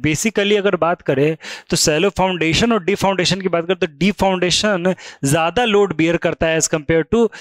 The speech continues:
shallow foundation, ठीक है। अब है क्या कि कंडीशन की बात करते हैं कि सॉइल इन दोनों में, सॉइल जो कहा जाता है कि अगर बुरा कंडीशन वाला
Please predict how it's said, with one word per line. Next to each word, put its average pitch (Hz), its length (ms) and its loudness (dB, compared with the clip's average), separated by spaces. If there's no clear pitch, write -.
shallow 135 300 -2
foundation, 110 560 -2
ठीक 170 160 0
है। 208 100 0
अब 196 180 0
है 214 180 2
क्या 156 300 0
कि 190 100 -8
कंडीशन 196 480 0
की 240 120 0
बात 214 220 2
करते 202 280 0
हैं 156 260 0
कि 208 80 4
सॉइल 185 560 2
इन 208 220 0
दोनों 190 320 2
में, 185 540 -2
सॉइल 175 520 0
जो 202 120 2
कहा 175 180 -2
जाता 165 220 0
है 165 100 2
कि 196 120 -2
अगर 185 200 -2
बुरा 175 280 2
कंडीशन 165 520 -2
वाला 135 220 0